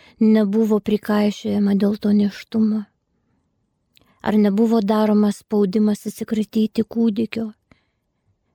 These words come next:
Galiausiai, ar ji pati jautėsi saugi, mylima, gerbiama šiuo ypatingu laikotarpiu? Ar ji nebuvo palikta? Ar jos šeimos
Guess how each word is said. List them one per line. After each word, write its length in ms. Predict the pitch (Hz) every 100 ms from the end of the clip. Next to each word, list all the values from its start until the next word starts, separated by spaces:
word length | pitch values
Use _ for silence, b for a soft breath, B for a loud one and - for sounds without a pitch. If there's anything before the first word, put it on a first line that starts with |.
| _ _ _ _ _ _ _ _ _
Galiausiai, 480 | 220 240 240 226 - -
ar 120 | 226
ji 200 | 220 247
pati 360 | - 247 - 247 226
jautėsi 640 | 220 220 220 220 - 208
saugi, 640 | - 226 208 208 196 233 226 - _ _ _ _ _ _ _
mylima, 720 | 214 214 208 202 202 202 220 214
gerbiama 880 | 202 196 190 196 196 196 226 214 - _ _ _ _ _ _ _
šiuo 240 | - 226 208
ypatingu 560 | - 214 - 214 208 202
laikotarpiu? 800 | 202 202 208 208 - 214 - 226 226 _ _ _ _ _ _ _ _ _
Ar 120 | 208
ji 80 | 214
nebuvo 460 | 208 202 196 185 196
palikta? 640 | - 190 196 - - 220 214 _ _ _ _ _ _ _ _ _ _ _ _ _ _ _ _ _ _ _ _ _ _ b b b b b b
Ar 100 | 226
jos 300 | 233 247 233
šeimos 400 | - 226 233 220